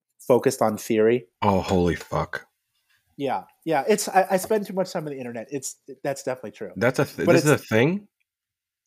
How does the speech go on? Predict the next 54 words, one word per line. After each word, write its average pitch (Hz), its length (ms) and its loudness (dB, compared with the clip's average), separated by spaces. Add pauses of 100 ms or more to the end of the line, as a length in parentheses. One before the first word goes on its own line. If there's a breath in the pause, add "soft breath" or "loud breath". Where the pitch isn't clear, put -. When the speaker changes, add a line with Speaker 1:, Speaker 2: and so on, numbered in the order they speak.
(200)
Speaker 1:
y-, 180 200 -6
it, 185 200 4
it's, 185 300 0
it's 185 160 2
basically, 214 420 4
it, 170 260 -2
you 175 80 0
know, 143 220 2
it, 170 220 0
it's, - 320 -2 (640)
you 180 100 2
know 226 100 6
how, 247 160 2
like, 190 320 4
Watergate 131 580 0
was 127 140 -6
Watergate, 117 540 0
and 131 100 -8
now 120 140 2
you 127 160 -2
throw 131 320 2
another 117 280 2
word 110 200 0
in 117 100 -12
front 117 200 -4
of 123 100 0
it, 135 200 2
and 127 120 0
it 123 160 -6
ends 131 180 -2
with 127 180 -2
gate, 120 400 -4
even 147 220 0
though 139 120 4
Watergate 123 500 4
was 117 100 -4
the 117 60 -6
name 113 180 -6
of 113 60 -4
the 117 60 -4
hotel, 117 440 -2 (320 soft breath)
but 131 240 -4
gate 147 300 0
now, 135 320 4 (520)
like, 127 180 -2
has 131 200 2
this 127 120 -4
connotation 120 600 -4
Speaker 2:
Mm-hmm. 117 80 -2
Speaker 1:
where 117 120 2
it 113 100 -6
means, 113 340 -8
like, 107 160 -4
a, 104 140 -4